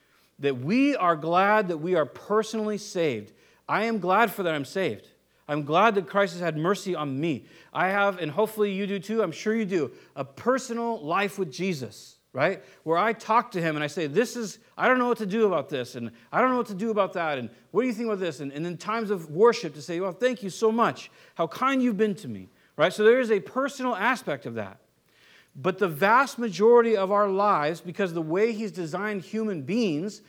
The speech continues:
and the way he's designed his church, the church being the, the Greek word ekklesia, the called out gathering, that we're not here to serve ourselves,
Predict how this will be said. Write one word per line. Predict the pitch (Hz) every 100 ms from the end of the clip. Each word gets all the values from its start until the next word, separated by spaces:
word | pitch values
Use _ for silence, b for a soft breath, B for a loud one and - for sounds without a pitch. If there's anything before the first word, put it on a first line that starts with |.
| b -
and | 160
the |
way | 170 226 226
he's | 214 180
designed | 175 196 190
his | 170 160
church, | - - 254 175 196 - - b b
the | 151
church | 147 202 190
being | 190 185
the, | 165 139 b b
the | 143 135 147
Greek | 127 185 185
word | 170 165
ekklesia, | 165 165 180 151 214 180 156
the | 135
called | - 202 196
out | 180 156 135
gathering, | 185 220 139 123 135 156 b b b -
that | 160 160
we're | 147 202 254 269
not | 233 226 233 -
here | 214 240 226
to | - 220
serve | - - 226 214
ourselves, | 180 196 190 - 208 220 131 - -